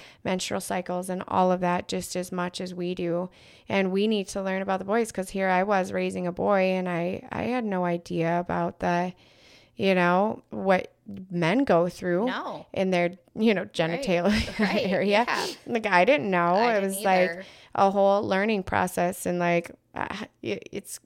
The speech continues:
Speaker 1: good. And it's, I don't know why it's so faux pas to learn about actual genetics and, uh, biology and how it all works.
Speaker 2: I, I ag-, a hundred percent agree with that. And I think it's getting better as the years go on and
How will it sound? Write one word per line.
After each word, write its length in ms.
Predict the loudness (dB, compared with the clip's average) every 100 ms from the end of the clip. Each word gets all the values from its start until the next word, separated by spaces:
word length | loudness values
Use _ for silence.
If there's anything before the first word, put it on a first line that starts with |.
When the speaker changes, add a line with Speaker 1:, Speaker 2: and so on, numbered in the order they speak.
| -12
Speaker 1:
good. 340 | -4 -2 0 -2
And 160 | -4
it's, 240 | -4 -6 -2
I 100 | 0
don't 120 | 0
know 100 | 0
why 200 | 2 2
it's 140 | 0
so 160 | -4 -6
faux 320 | -4 -4 -4
pas 300 | -2 0 -2
to 80 | -4
learn 240 | -4 -4 -2
about 360 | -2 -2 -4 -10 -20 -20 _
actual 420 | -6 -4 -2 -4
genetics 680 | -2 -4 -4 -2 -4 -6 -12 -10
and, 480 | -6 -4 -4 -6 -8 -12
uh, 360 | -8 -4 -4 -6 -8 _ -6
biology 840 | -2 -2 -2 -4 -4 -2 -4 -6 -8
and 420 | -6 -4 -6 -10
how 380 | -8 -4 -4 -6 _ _
it 120 | -6
all 140 | -4 -4
works. 440 | -6 -8 -14 -20 _ _ _ -20
Speaker 2:
I, 140 | -20 -20 -16
I 120 | -14
ag-, 200 | -14 -18 -20
a 40 |
hundred 260 | -20 -18 -16
percent 300 | -18 -20 -20
agree 220 | -20 -20 -20
with 140 | -14
that. 160 | -14 -12
And 100 | -12
I 80 | -12
think 180 | -12
it's 160 | -16 -14
getting 280 | -14 -14 -14
better 500 | -14 -12 -12 -14 -16 _ _ _ _ _ _
as 140 | -12 -12 -14
the 60 |
years 320 | -16 -16 -16
go 160 | -16 -14
on 340 | -12 -12 -12 -14
and 280 | -18 -20